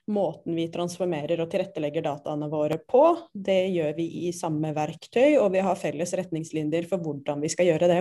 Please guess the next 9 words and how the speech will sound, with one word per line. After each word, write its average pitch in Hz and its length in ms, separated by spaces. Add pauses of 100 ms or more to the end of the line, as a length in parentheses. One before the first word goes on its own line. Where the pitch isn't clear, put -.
hvordan 160 320
er 143 100
det 156 80
vi 160 160
modellerer 165 540
dataene, 170 480 (580)
eh, 165 400 (240)
og, 170 160
og 175 160